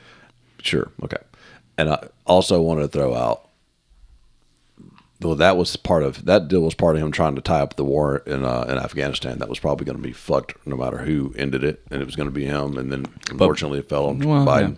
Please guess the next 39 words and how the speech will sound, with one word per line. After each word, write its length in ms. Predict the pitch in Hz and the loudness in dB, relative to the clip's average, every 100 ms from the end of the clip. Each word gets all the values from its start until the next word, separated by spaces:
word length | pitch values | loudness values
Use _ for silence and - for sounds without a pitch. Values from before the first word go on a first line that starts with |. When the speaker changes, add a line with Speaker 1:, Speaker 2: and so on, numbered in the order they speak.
| - | -4
Speaker 1:
But 80 | 95 | -2
Speaker 2:
but 120 | 98 | 0
Biden 240 | 92 95 85 | 2 2 2
fucked 200 | 78 - | -2 -4
it 60 | |
up, 140 | 78 - | -6 0
so 100 | 151 | 4
Speaker 1:
yeah, 80 | 135 | 6
he 120 | 151 | 6
Speaker 2:
it's 60 | |
Speaker 1:
did. 60 | 92 87 | 4 2
Speaker 2:
good. 40 | - | -2
Speaker 1:
He 100 | - | 0
did. 100 | 101 | 2
Speaker 2:
Good. 240 | 90 - - | 0 -2 -4
Checking 260 | 101 113 | 2 4
Speaker 1:
They 60 | 98 | 6
Speaker 2:
the 60 | |
Speaker 1:
both 120 | 95 95 | 6 4
Speaker 2:
box 120 | 95 | 2
Speaker 1:
fucked 40 | |
it 40 | 85 | 0
Speaker 2:
for 60 | |
Speaker 1:
up. 60 | 98 | 0
Speaker 2:
him. 200 | 101 101 - - - - | 0 -2 -8 -20 -10 2
Speaker 1:
Uh, 240 | 82 80 | 4 4
but 320 | 87 101 113 - - - - - - _ _ _ _ - _ _ | 4 4 4 2 -20 -20 -20 -20 -20 _ _ _ _ -20 _ _
also, 640 | - 160 147 92 65 73 85 _ | 6 6 6 0 0 -2 -4 _
Trump 380 | - 120 - - | 4 6 6 4
was 240 | 92 90 - _ _ _ _ _ _ | 2 2 0 _ _ _ _ _ _
president 560 | - 101 82 80 - 69 | 6 6 4 -2 -6 -8
the 100 | 82 | 0
first 280 | 92 85 | 2 2
two 120 | - 107 | 2 4
years 340 | 87 87 82 | 6 4 2
of 120 | 73 | 0
Whelan's 380 | 80 82 73 71 | 2 2 0 -4
detainment. 560 | - 73 90 78 90 - _ - _ _ _ _ | -4 -2 0 2 0 -2 _ -20 _ _ _ _
So 480 | - 107 87 78 | 2 4 6 2